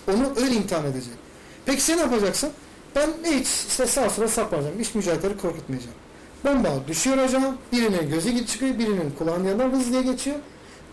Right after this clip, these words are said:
Tamamen Allah'ın dilemesiyle bunlar oluyor. Onlar şunu anladılar. Sanki düşmanlar birer robot, bir Allah Teala tarafından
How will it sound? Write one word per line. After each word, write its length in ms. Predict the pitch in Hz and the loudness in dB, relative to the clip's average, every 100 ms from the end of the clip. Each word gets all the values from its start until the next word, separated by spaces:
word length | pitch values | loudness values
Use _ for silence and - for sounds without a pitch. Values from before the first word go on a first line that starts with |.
| - | -2
Tamamen 500 | 240 311 403 381 370 | 2 4 4 4 2
Allah'ın 340 | 269 277 277 302 | 2 2 2 2
dilemesiyle 560 | 277 269 262 - 269 | 2 2 2 0 -2
bunlar 140 | 180 160 | -2 -2
oluyor. 240 | 135 120 120 - | -2 -4 -8 -4
Onlar 280 | 196 262 320 | 0 2 2
şunu 220 | - 208 | 0 0
anladılar. 480 | 240 208 151 127 127 - - - - - - - - - - | 0 0 -2 -4 -10 -16 -20 -20 -20 -20 -20 -20 -20 -20 -10
Sanki 680 | - - 311 349 - 254 349 - - - - - - - - - | -4 0 2 0 0 0 -2 -6 -18 -20 -20 -20 -20 -20 -20 -6
düşmanlar 520 | 214 240 294 285 254 196 | -2 0 2 2 2 2
birer 220 | 214 160 | 2 2
robot, 360 | 196 285 330 - - - - - - - - - - - 196 | 2 2 0 -6 -12 -18 -20 -20 -20 -20 -20 -20 -20 -8 -2
bir 160 | 254 | 0
Allah 360 | - 214 262 247 | 0 0 2 2
Teala 180 | 247 233 | 2 0
tarafından 340 | 214 185 170 | 0 0 -4